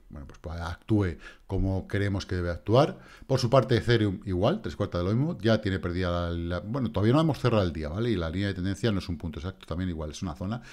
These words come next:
Vamos a ver si lo recupera o no lo recupera, ya veremos, no...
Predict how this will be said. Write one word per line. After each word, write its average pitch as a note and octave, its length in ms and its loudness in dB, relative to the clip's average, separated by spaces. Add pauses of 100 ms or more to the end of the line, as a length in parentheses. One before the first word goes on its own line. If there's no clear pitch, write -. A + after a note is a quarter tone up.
(180)
Vamos E2 180 -8
a F2 40 -2
ver D#2+ 60 -6
si F2 160 -6
lo D2+ 120 -8
recupera D#2 440 -10
o - 20 -8
no C#2+ 60 -6
lo C2+ 60 -8
recupera, - 360 -12
ya C#2+ 120 -8
veremos, C#2+ 340 -14
no... A#1+ 360 -14